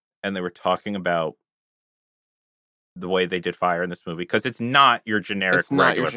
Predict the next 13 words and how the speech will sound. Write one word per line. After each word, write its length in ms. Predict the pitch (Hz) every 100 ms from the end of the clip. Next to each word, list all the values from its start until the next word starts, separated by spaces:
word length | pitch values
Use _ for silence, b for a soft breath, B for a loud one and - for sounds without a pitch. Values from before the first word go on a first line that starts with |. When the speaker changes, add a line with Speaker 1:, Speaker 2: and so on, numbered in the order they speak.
| 117
Speaker 2:
generic 260 | 104 98
Speaker 1:
fire. 380 | - 101 78 87 b _ _
Speaker 2:
fire. 220 | 104 98
Speaker 1:
Um, 240 | 95 87 - _ _ -
it's, 240 | 104 - -
it's 160 | 104
very 340 | 107 104 123 127
geometric, 600 | - 107 82 - 101 - _ -
very 140 | 90
shape-based 560 | - - 85 87 82 -
fire. 400 | 85 82 80 80
Speaker 2:
Yes. 420 | 101 78 - - -
Speaker 1:
Um, 420 | 85 82 82